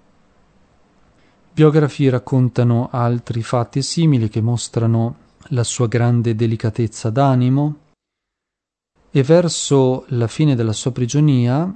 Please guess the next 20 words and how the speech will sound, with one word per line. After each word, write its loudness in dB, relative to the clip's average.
essendo 0
andata 0
da -2
Barcellona 0
per -4
visitare -2
i -2
fratelli -2
e -2
la -4
sorella -4
Bianca, -2
che -6
doveva -2
sposare -4
il -4
re -2
d'Aragona, -2
Ludovico 2
conservò 0